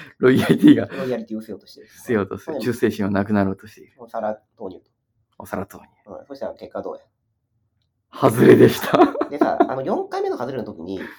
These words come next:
Speaker 1: うん。
Speaker 2: 流れたアニメーションが、一回目に出たアニメーションと同じやつやったわけよ。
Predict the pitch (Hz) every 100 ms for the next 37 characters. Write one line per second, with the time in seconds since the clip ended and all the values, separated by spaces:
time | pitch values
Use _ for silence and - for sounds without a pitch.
0 | _ _ _ 196 165 - 113 151 107 -
1 | 95 92 127 143 135 120 120 110 - 208
2 | - 254 254 240 240 123 110 117 113 113
3 | 110 98 - 135 156 185 196 - - -
4 | 71 - -